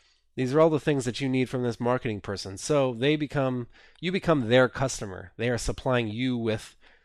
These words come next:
certain things so that you can get the job done. Now, on the other side of you,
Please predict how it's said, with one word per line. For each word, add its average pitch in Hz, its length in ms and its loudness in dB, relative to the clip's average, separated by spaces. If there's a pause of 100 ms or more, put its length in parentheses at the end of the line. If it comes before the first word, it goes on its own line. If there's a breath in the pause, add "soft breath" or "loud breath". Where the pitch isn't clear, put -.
(200 soft breath)
certain 120 320 -6
things 113 300 -4
so 113 100 -4
that 107 40 -4
you 110 80 -6
can 110 120 -12
get 110 100 0
the 104 80 -6
job 101 320 0
done. 92 280 -8 (760 loud breath)
Now, 110 120 0
on 113 80 2
the 110 100 -2
other 165 180 4
side 107 320 2
of 98 100 -4
you, 123 280 -2